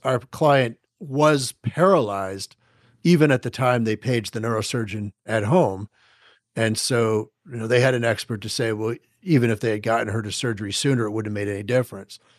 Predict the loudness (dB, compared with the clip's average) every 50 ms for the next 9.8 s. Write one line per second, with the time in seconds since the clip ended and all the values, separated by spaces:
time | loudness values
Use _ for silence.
0 | _ _ _ _ _ _ _ 6 6 6 6 6 4 4 4 2 0 0 -2 -4
1 | -4 -2 -2 -2 -2 -2 -2 0 2 2 4 4 4 2 2 -2 -4 -4 -4 -2
2 | -2 0 2 0 0 0 -4 -6 -2 2 4 6 6 4 2 0 -4 -6 -8 -10
3 | _ _ _ 0 0 0 0 0 -2 0 2 2 0 0 -2 -4 -6 -6 -6 -10
4 | -14 _ _ _ _ _ _ _ _ _ _ _ _ -6 -2 0 0 0 0 0
5 | 0 0 0 0 -2 -6 -6 -2 2 4 4 4 2 0 -4 -4 -2 -2 -4 -4
6 | -4 -4 -4 -4 -4 -4 -2 -2 -2 -2 -2 -4 -2 -2 0 0 0 2 2 0
7 | 0 0 -2 0 2 2 4 4 4 2 0 -2 -4 -6 -4 -2 0 0 0 2
8 | 2 2 0 0 -2 -8 -6 -4 -4 -2 -2 -2 -2 0 0 0 0 -2 0 2
9 | 2 4 4 2 0 -4 -6 -8 -8 -8 -8 -8 -10 -10 -12